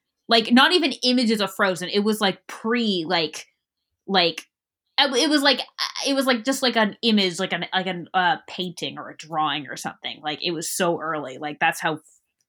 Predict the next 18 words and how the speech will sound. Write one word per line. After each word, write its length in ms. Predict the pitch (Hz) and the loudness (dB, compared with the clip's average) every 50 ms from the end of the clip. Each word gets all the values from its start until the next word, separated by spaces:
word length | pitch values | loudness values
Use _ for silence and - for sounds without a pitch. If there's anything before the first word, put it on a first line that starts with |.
| _ _ - | _ _ -16
closely 520 | - - - 175 151 170 - - 175 160 | -10 -6 -4 -4 -2 -2 -4 -4 -2 0
I 80 | 156 156 | 0 0
was 180 | 127 127 - | 0 -2 -4
following 440 | - - 147 147 151 147 143 143 147 139 | -2 0 0 0 0 0 -4 -6 -8 -8
it. 120 | 135 - - | -10 -8 -6
Where 140 | 175 170 165 | -6 -4 -4
this, 260 | 156 156 170 - - | -4 -4 -4 -4 -6
I 80 | 156 | -6
was 180 | 139 147 160 - | -6 -8 -10 -10
just 180 | - 156 - - | -10 -10 -10 -10
like, 100 | 143 135 | -10 -10
"Where 260 | 139 139 156 175 180 | -10 -6 -4 -4 -4
the 140 | 170 190 170 | -2 -2 -4
hell 260 | 151 - 160 156 151 | -2 -2 -4 -4 -4
did 160 | 147 147 127 - - | -4 -8 -12 -12 -12
this 140 | 147 - | -14 -12
come 220 | - 151 135 - 151 | -10 -10 -12 -12 -14
from?" 260 | _ - - - - | _ -14 -14 -14 -14